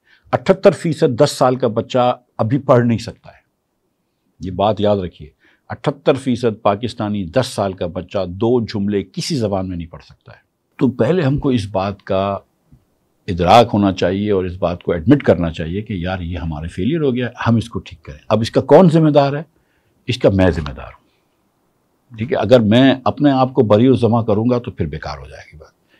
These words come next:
पाकिस्तान को मैं तो कहता हूँ ना वन परसेंट रिपब्लिक है, कि पाकिस्तान की अशराफिया जो है एक फीसद, वो पाकिस्तान के वसाइल को कंट्रोल करती है।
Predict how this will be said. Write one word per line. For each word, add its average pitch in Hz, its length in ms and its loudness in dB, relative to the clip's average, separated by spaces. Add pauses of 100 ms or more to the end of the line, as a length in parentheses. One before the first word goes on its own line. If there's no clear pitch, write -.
(920)
पाकिस्तान 127 760 -2
को - 280 -10
मैं 113 220 -2
तो 113 140 -6
कहता 107 220 -6
हूँ 156 80 -4
ना 110 60 -4
वन 117 140 0
परसेंट 110 360 -6
रिपब्लिक 80 460 -14
है, - 80 -20 (180)
कि 107 60 -14
पाकिस्तान 117 600 -8
की 131 100 -6
अशराफिया 117 600 -4
जो 104 120 -6
है 82 220 -12
एक 143 180 -4
फीसद, 85 300 -14 (1040)
वो 120 220 0
पाकिस्तान 113 520 0
के 110 80 0
वसाइल 92 340 -2
को - 160 -18
कंट्रोल 98 360 -8
करती 92 320 -10
है। 90 120 -14